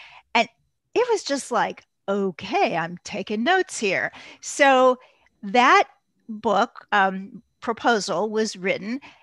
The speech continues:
found a publisher, actually, interestingly enough, Random House. And they said, "We really want to work with you. We want this book, but we hate Main Street." And I'm like,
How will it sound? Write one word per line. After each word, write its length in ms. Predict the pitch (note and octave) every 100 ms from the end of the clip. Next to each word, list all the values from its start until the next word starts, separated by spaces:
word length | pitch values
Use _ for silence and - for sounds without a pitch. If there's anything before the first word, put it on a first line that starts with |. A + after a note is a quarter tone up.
| _ - -
found 320 | - A3+ C4
a 80 | F#4+
publisher, 680 | C#4+ G#3 G3+ - G3 A3+ -
actually, 500 | A3 - A3+ A3+ G3
interestingly 600 | G#3 G3+ - A3 G3+ G3
enough, 260 | G3 G3+ -
Random 340 | G#3+ A#3 G#3
House. 340 | G3 C#3+ A3 - - - - _ _ _
And 640 | C4+ C4 A#3 G#3+ G#3 G3+ -
they 120 | A3
said, 640 | - - G3+ F#3+ F#3+ F3+ - -
"We 160 | G3+ G3+
really 360 | G3+ D4 E4
want 200 | D4 C#4
to 60 | C4
work 240 | B3 B3
with 100 | B3+
you. 100 | B3
We 120 | G#3
want 260 | F3+ A3+ B3+
this 180 | B3+ -
book, 260 | - A#3+ -
but 160 | -
we 160 | F#3+ G#3
hate 300 | G#3+ D#4 D4
Main 280 | D4 D4+ D#4
Street." 560 | - - B3+ D#3 - - _ _ _ _ _ _ _ _ B3
And 640 | C#4 C4+ C4+ C4 B3 A#3 - _ _ _ _ _
I'm 100 | E4 G#4 A4
like, 120 | G4+